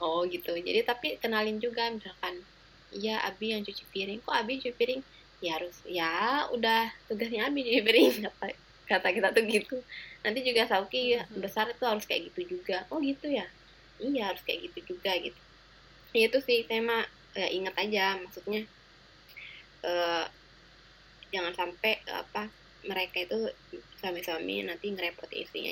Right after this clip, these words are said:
Speaker 1: jangan sampai. Jadi, saya pengen
Speaker 2: Iya, iya,
Speaker 1: mereka
Speaker 2: iya,
Speaker 1: jadi
Speaker 2: iya.
Speaker 1: suami yang nggak ngerepotin istrinya gitu. Jadi, wa-, kan nggak tahu ya namanya istri lagi, misalkan istri lagi sakit, atau kan lagi melahirkan
Speaker 2: Mm-mm.
Speaker 1: gitu kan.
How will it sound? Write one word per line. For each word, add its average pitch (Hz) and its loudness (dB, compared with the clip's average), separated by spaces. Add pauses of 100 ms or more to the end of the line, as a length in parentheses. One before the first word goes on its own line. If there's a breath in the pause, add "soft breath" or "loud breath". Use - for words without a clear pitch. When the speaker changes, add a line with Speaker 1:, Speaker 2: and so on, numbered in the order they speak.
Speaker 1:
jangan 156 -4
sampai. - -10
Jadi, 180 -2
saya 208 2
pengen 214 2
Speaker 2:
Iya, 190 -10
iya, 180 -12
Speaker 1:
mereka 180 -2
Speaker 2:
iya, 196 -2
Speaker 1:
jadi 180 -2
Speaker 2:
iya. - -8
Speaker 1:
suami 175 -2
yang 196 -4
nggak - -10
ngerepotin - -8
istrinya 185 -6 (140)
gitu. - -14
Jadi, 170 0
wa-, 190 2 (320)
kan 262 4
nggak 285 4
tahu 311 6
ya 330 4
namanya 254 0
istri 233 2
lagi, 214 2
misalkan 233 2
istri 240 -2
lagi 220 4
sakit, 254 -2 (140)
atau - -6
kan 247 4 (560 loud breath)
lagi 220 4
melahirkan 220 4 (100)
Speaker 2:
Mm-mm. 214 0
Speaker 1:
gitu 202 -6
kan. 240 0